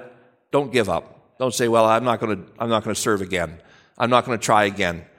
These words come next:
Maybe you've sinned. Maybe you've drifted from the Lord. Come back to him. Confess the sin, repent, get it right, come back to the Lord. The only failure that's final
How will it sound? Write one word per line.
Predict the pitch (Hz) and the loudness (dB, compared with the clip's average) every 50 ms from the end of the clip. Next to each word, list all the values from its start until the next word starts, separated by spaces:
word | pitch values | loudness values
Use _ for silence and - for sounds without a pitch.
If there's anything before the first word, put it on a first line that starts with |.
| _ _ _ _ _ _ _ _ _ _ _ _ _ _ _ | _ _ _ _ _ _ _ _ _ _ _ _ _ _ _
Maybe | - 113 120 131 135 | 0 4 4 4 6
you've | 139 139 127 | 4 2 2
sinned. | - - 185 190 156 87 67 - - - - _ _ _ _ _ _ _ _ _ _ _ _ _ - | 2 2 2 0 0 -2 -6 -14 -20 -20 -20 _ _ _ _ _ _ _ _ _ _ _ _ _ -4
Maybe | 107 113 127 139 | -2 0 2 2
you've | 139 117 | 0 2
drifted | 107 139 147 147 - 151 139 | 2 2 2 2 0 -4 0
from | - 143 143 | 0 0 2
the | 143 | 2
Lord. | 143 156 175 180 131 92 78 - - - - - _ _ _ _ _ _ _ _ _ _ _ _ _ _ _ _ _ _ _ _ _ _ _ _ _ _ _ _ _ _ - | 2 2 2 2 2 0 -2 -6 -12 -20 -20 -20 _ _ _ _ _ _ _ _ _ _ _ _ _ _ _ _ _ _ _ _ _ _ _ _ _ _ _ _ _ _ -6
Come | - 135 117 | -6 -2 2
back | 117 113 110 - | 4 2 2 2
to | - 92 | -2 -8
him. | 80 87 76 78 80 _ _ _ _ _ _ _ _ _ _ _ _ _ _ _ _ _ _ _ _ _ _ _ _ _ _ _ _ _ | -8 -8 -10 -12 -14 _ _ _ _ _ _ _ _ _ _ _ _ _ _ _ _ _ _ _ _ _ _ _ _ _ _ _ _ _
Confess | - 127 - - 147 131 - | -8 -4 0 2 2 2 2
the | - 127 | -2 -4
sin, | - - 127 101 95 92 90 - _ _ _ _ _ _ _ _ _ - | -2 0 0 0 -2 -4 -8 -14 _ _ _ _ _ _ _ _ _ -8
repent, | - 107 - - 131 117 113 98 - - - - | -8 -6 0 2 2 2 2 0 -6 -18 -10 -2
get | - 120 123 | 0 0 0
it | 117 | 2
right, | 101 107 98 101 101 - - | 2 0 0 0 -2 -6 -6
come | - 127 120 | -6 -6 -2
back | 117 120 123 123 | -2 -2 -2 -2
to | - | -2
the | 143 135 | -4 -2
Lord. | 139 156 170 127 92 - - - - _ _ _ _ _ _ _ - | 0 0 -2 -2 -4 -8 -14 -20 -20 _ _ _ _ _ _ _ 0
The | - 143 139 | 2 2 4
only | - 175 185 202 220 226 233 226 226 196 - - - - - _ _ _ _ _ _ - | 4 6 6 6 6 6 4 2 0 -4 -8 -16 -20 -20 -20 _ _ _ _ _ _ -10
failure | - - - 214 202 151 127 113 101 98 101 113 117 - - - _ _ _ _ _ _ _ - | -4 2 4 6 6 6 4 4 2 2 0 -2 -6 -12 -20 -20 _ _ _ _ _ _ _ 0
that's | 127 127 123 - - | 2 2 2 0 -4
final | - - - - 185 170 160 120 101 90 76 92 | -6 -6 -2 0 2 2 2 2 0 -2 -4 -6